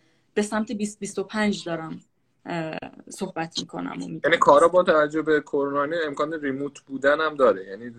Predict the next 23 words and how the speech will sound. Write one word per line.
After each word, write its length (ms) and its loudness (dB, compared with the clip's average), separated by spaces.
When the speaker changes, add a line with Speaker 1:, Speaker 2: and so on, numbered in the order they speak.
Speaker 2:
یه 100 0
سایت 220 2
Speaker 1:
خیلی، 580 2
Speaker 2:
گفتن 240 -2
یه 60 2
Speaker 1:
خیلی. 160 0
Speaker 2:
دور 100 2
Speaker 1:
می‌گم 140 8
Speaker 2:
کار 140 10
Speaker 1:
اصلاً 160 0
کلاً، 400 0
کلاً 460 0
استراتژی 600 -6
ها، 80 -4
اولویت 640 -2
ها 60 -6
اصلاً 300 -10
کلاً 200 -6
تغییر 380 -6
کرد، 260 -8
دایرکشن 480 -8
ها 160 -16
کلاً 340 -6